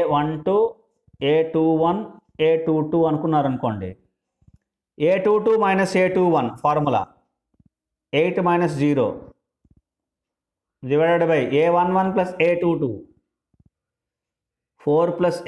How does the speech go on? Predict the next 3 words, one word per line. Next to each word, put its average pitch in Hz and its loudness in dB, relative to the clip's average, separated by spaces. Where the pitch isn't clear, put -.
ఎయిట్ 135 -2
minus 165 0
ఏ - 4